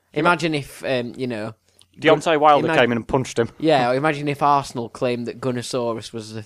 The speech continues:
Speaker 1: the, the first
Speaker 2: <laughs>
Speaker 1: real dinosaur football mascot.
Speaker 2: Yeah.
Speaker 1: It's a bit like that, innit? And then it, you know, people finding out it's actually a human inside. If any kids listening, it's real.
Speaker 2: Yeah.
Speaker 1: We don't like to give football mascot secrets away on this, uh, podcast, do we, Fisher?
Speaker 2: We do not. Uh, so,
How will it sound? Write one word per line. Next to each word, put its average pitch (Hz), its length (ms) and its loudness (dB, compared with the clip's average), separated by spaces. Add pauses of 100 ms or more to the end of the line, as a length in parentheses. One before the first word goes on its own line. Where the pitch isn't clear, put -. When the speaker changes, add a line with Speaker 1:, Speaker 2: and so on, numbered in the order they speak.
(100)
Speaker 1:
the, 160 160 -6 (480)
the - 60 -8
first 139 380 2
Speaker 2:
<laughs> - 60 0
Speaker 1:
real 131 220 0 (180)
dinosaur 123 600 0
football 110 360 -2
mascot. 110 560 -6 (160)
Speaker 2:
Yeah. 233 220 0
Speaker 1:
It's 113 100 -4
a 147 40 -4
bit 143 120 -2
like 131 180 0
that, 135 140 0
innit? 123 260 -4
And 117 80 -6
then 117 100 -6
it, - 140 -12 (160)
you 123 100 -6
know, 110 220 -6
people 123 300 -8
finding 110 320 -6
out 104 160 -8
it's 110 120 -12
actually 110 520 -8 (180)
a 110 100 -6
human 120 360 -6
inside. 101 500 -10 (180)
If - 60 -14
any 147 100 -8
kids 113 260 -10
listening, 110 320 -12
it's - 160 -14
real. 101 260 -8 (280)
Speaker 2:
Yeah. 117 180 -12 (200)
Speaker 1:
We - 80 -20
don't 120 160 -10
like 107 180 -10
to - 80 -20
give 110 140 -14
football 107 320 -8
mascot - 400 -10
secrets - 400 -12
away 101 100 -8
on 95 120 -12
this, - 260 -14
uh, 95 220 -10
podcast, - 400 -14
do 113 80 -8
we, 107 60 -10
Fisher? - 300 -16
Speaker 2:
We 135 160 -2
do 123 120 2
not. 123 360 0
Uh, 147 180 4
so, 170 520 4